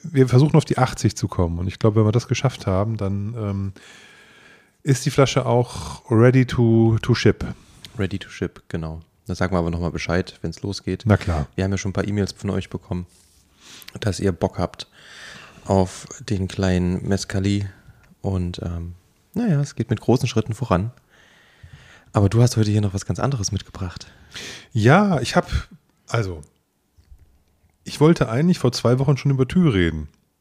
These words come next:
Speaker 2: Ja, hast du vergessen.
Speaker 1: Hab ich vergessen. Das ist
Speaker 2: <laughs>
Speaker 1: mir nach unserem Stream eingefallen, als wir zusammengesessen haben und nochmal den Stream haben Revue passieren lassen. Hintergrund ist folgender.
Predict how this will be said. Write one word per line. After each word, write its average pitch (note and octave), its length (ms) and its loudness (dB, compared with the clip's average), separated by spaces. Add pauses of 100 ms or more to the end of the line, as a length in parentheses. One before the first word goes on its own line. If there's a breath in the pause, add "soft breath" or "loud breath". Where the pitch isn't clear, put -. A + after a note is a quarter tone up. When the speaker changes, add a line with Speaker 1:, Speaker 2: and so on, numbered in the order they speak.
(400)
Speaker 2:
Ja, F#2 200 4
hast F#2 180 -2
du A#2 60 -8
vergessen. - 460 -2
Speaker 1:
Hab A2 140 0
ich A2 100 0
vergessen. A#2+ 500 4
Das B2 100 4
ist A#2 160 2
Speaker 2:
<laughs> - 0 -
Speaker 1:
mir A#2 140 8
nach C#3+ 320 8
unserem C#3+ 320 4
Stream C#3+ 400 4
eingefallen, C3 460 6
als G2+ 140 2
wir G#2+ 100 4
zusammengesessen A2 640 4
haben G#2+ 180 4
und G#2 60 4
nochmal G2 380 2 (460 loud breath)
den G#2+ 120 2
Stream C3 440 4
haben G#2 240 4
Revue F#2+ 320 4
passieren F#2 460 -2
lassen. G2 240 -2
Hintergrund C3 400 4
ist G2 140 -2
folgender. C#3+ 480 0